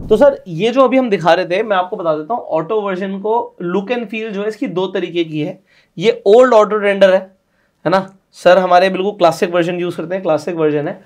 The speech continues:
but एक मॉडर्न वर्जन भी ऑटो टेंडर ने log-, अ, लॉन्च किया हुआ है। जब आप सब्सक्रिप्शन लेते हैं, तो आपको कुछ इस तरीके की दिखा सकते हैं सर आप।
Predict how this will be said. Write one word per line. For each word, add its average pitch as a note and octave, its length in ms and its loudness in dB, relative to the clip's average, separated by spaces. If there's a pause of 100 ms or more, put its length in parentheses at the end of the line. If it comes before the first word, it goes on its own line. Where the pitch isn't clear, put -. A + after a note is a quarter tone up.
(260)
but E3+ 100 0
एक G#3+ 80 -2
मॉडर्न F#3+ 320 0
वर्जन G3+ 280 -2
भी G#3 140 -2
ऑटो G3 180 0
टेंडर G3 260 -6
ने G3 100 -4
log-, E3 360 -4
अ, E3 120 0
लॉन्च D#3+ 260 0
किया E3 140 -4
हुआ F3+ 100 -2
है। G3+ 40 -6
जब G3+ 100 -2
आप F3+ 160 -4 (240)
सब्सक्रिप्शन E3+ 380 -8
लेते D#3+ 260 -4
हैं, - 180 -6 (380)
तो F3 80 2
आपको F3+ 640 2
कुछ A#3+ 300 -6
इस A3+ 200 -2
तरीके G3 320 0
की E3+ 120 -4
दिखा D#3+ 220 2
सकते D#3 240 -8
हैं D3+ 60 -6
सर E3 100 0
आप। F#3 180 -4